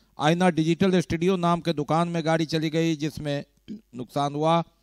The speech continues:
घटना के तुरंत बाद लोग गाड़ी को ठिकाने लगाने के उद्देश्य से गाड़ी के कवर को ढका। गाड़ी का भी सामान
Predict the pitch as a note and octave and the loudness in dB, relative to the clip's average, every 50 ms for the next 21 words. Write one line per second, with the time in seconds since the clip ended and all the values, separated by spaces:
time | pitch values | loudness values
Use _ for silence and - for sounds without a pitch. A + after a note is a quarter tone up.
0 | _ _ - - A2 A#2+ B2 C3+ C#3+ D#3+ D#3+ C3+ D3+ - - E3 F3 F#3 G3 F3 | _ _ -6 -2 -2 -2 -2 -2 -4 -6 -4 -4 -6 -6 -6 -4 -2 -2 -2 -2
1 | E3 E3 E3+ E3+ D3+ D3+ D#3 D3 B2+ C#3 C#3+ D3 D3+ C#3+ - C#3+ C3+ B2 G#2+ _ | 0 0 0 0 0 -2 -4 -4 -2 -2 -2 -2 -2 -4 -6 -6 -6 -6 -8 _
2 | _ _ _ _ _ - F3 F3 - F3+ F#3 F#3+ G3+ G3 F#3+ F#3 F3+ F3+ F3 F3 | _ _ _ _ _ 2 2 2 2 2 2 2 2 2 2 2 2 0 0 -2
3 | E3+ - E3+ E3 C#3+ D#3 E3+ D#3+ - E3+ D3+ - D#3+ E3 E3 E3+ D#3 - _ _ | -6 -8 -10 -8 -6 -6 -6 -6 -6 -8 -10 -8 -6 -4 -4 -4 -6 -10 _ _
4 | _ _ _ - - C3 C#3 D3+ D#3+ C#3+ D#3 C3 - D3 D#3 D#3 E3+ F3 E3+ F3+ | _ _ _ -6 -4 -2 -2 -2 -2 -4 -6 -6 -4 -4 -2 0 0 -2 -2 -4
5 | F3 D3 D#3+ D3+ E3+ F3 F3 D3+ D#3+ D#3 D#3+ E3+ D#3+ - F3 D#3+ E3+ D#3+ - - | -2 -2 -2 0 0 0 0 2 2 2 2 2 0 0 0 0 0 -2 -2 -2
6 | D#3+ D#3 D#3+ E3 E3+ E3+ D#3 | -2 -2 -2 -2 -4 -6 -8